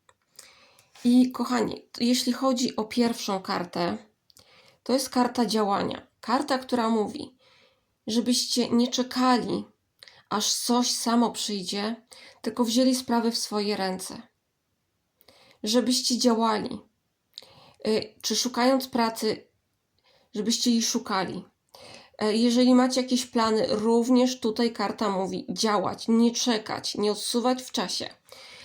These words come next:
Dla osób, które mają działalność gospodarczą również, rozglądać się za nowymi kontrahentami, podpisywać umowy. Jeżeli szukacie pracy,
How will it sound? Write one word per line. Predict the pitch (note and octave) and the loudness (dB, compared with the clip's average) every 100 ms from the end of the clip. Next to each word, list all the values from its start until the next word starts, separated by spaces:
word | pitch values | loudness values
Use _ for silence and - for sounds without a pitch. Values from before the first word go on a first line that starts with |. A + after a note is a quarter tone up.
| - | -8
Dla | F3 G#3+ | -2 2
osób, | - B3+ C4 | 2 2 -2
które | - B3 A#3+ | 0 2 4
mają | A#3+ A#3+ | 4 4
działalność | A3+ A3 A#3 A#3+ G#3 | 2 2 2 2 0
gospodarczą | - - G#3+ G#3+ - A3+ | -6 -4 -2 -2 -2 -2
również, | A#3 A3 G#3+ - - - - - - _ _ _ _ | 2 0 0 -4 -6 -10 -16 -20 -20 _ _ _ _
rozglądać | G#3+ A#3+ A3 A#3+ B3 B3+ - | 0 0 2 2 4 2 -2
się | A#3 | 0
za | A#3+ | 2
nowymi | A#3 G#3+ A#3 A#3 | 2 2 2 2
kontrahentami, | A#3 A3 A3 A3 A3 F#3+ F3+ | 0 -2 -4 -4 -2 -2 -4
podpisywać | F#3 - G3+ - G3+ G#3 - | -8 -8 -6 -2 -2 -4 -2
umowy. | G#3 F#3+ F#3 E3+ | -2 0 -2 -4
Jeżeli | F#3 F3+ F#3+ | -4 -4 -6
szukacie | G#3+ G#3+ A#3 A#3+ | -6 -4 -2 -2
pracy, | A#3+ A3 G#3+ - | -2 -4 -4 -6